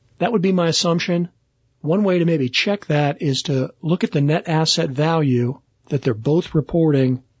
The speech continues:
on a specific day and see if those add up. Sorry, I don't have a better answer than that. I also don't think there's anything nefarious going on. The fund that you mentioned is managed by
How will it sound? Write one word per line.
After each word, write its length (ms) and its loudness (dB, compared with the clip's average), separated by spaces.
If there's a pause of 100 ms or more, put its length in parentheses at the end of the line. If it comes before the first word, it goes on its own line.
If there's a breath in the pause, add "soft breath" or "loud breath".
(320)
on 120 0
a 40 2
specific 580 0
day 420 0
and 140 -6
see 200 0
if 120 0
those 300 2
add 240 0
up. 220 -10 (800)
Sorry, 300 0
I 20 0
don't 120 0
have 100 0
a 60 2
better 240 0
answer 320 0
than 200 0
that. 280 -2 (300 soft breath)
I 100 -2
also 280 0
don't 200 0
think 300 -2
there's 300 0
anything 340 0
nefarious 520 -2
going 300 0
on. 400 0 (760)
The 80 -6
fund 240 0
that 80 -2
you 120 2
mentioned 480 2
is 140 2
managed 540 0
by 420 -2